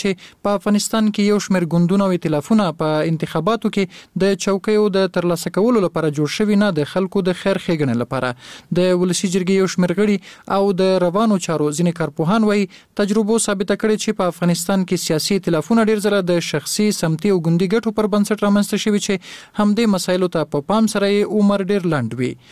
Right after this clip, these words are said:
دا په داسې حال کې ده چې تر دې مهاله د دیارلس سوه اته نوي لمریز کال د چنګاښ د نهه ویشتمې ولسمشریزو انتخاباتو ته عبدالحکیم تورسن، شهاب حکیمی، سید نورالله جلیلی، عبداللطیف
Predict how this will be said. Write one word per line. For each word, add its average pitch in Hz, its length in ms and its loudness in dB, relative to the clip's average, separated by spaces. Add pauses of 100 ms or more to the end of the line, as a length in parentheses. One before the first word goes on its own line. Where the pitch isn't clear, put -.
(320)
دا 208 120 2
په 220 80 0
داسې 233 180 0
حال 240 140 0
کې 240 100 0
ده 220 100 0
چې - 480 -4
تر 214 140 2
دې 226 140 4
مهاله 226 280 0 (120)
د 185 100 2 (140)
دیارلس 208 380 0
سوه 196 200 2
اته 165 200 -4
نوي 165 280 2
لمریز 175 380 0
کال 170 200 0
د 160 200 0
چنګاښ 170 480 0
د 175 180 2
نهه 156 240 -2
ویشتمې 220 420 2
ولسمشریزو 165 560 -2
انتخاباتو 160 600 -2
ته - 560 -6
عبدالحکیم 208 640 0
تورسن، 208 400 0 (380)
شهاب 196 400 0
حکیمی، 180 400 2 (380)
سید 190 320 2
نورالله 170 400 2
جلیلی، 175 340 2 (140)
عبداللطیف 151 520 -2